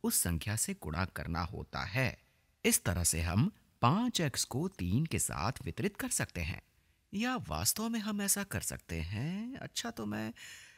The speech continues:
इसे इस तरह देखता हूं कि हम पाँच एक्स घटा सात को, इस संपूर्ण पद को तीन एक्स जमा दो के साथ वितरित कर सकते हैं। क्योंकि हम बाईं ओर से संख्याओं को वितरित करते हैं,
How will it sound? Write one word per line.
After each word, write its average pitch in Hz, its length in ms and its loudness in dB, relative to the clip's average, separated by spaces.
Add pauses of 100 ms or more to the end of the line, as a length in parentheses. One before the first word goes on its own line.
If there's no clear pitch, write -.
(240)
इसे 214 200 8
इस - 120 4
तरह 90 160 -2
देखता 73 300 -6
हूं 92 240 -4
कि 196 240 -6 (340)
हम 190 160 -2 (140)
पाँच 117 460 2 (140)
एक्स 113 260 -2
घटा 87 300 -2
सात - 400 -4
को, 156 320 -6 (220)
इस - 80 2
संपूर्ण 196 600 4
पद - 260 -6
को 160 380 -6 (560)
तीन 226 400 2
एक्स 107 320 0
जमा 82 360 0
दो 82 320 -6
के 82 80 -6
साथ 80 220 -2 (100)
वितरित 76 300 -8
कर - 100 -6
सकते - 320 -6
हैं। 85 140 -8 (800)
क्योंकि 156 460 0 (220)
हम 120 240 2
बाईं 165 380 4
ओर 95 180 2
से 156 180 2
संख्याओं 80 520 2
को 202 180 -2
वितरित 95 340 -4
करते 80 320 -6
हैं, - 340 -2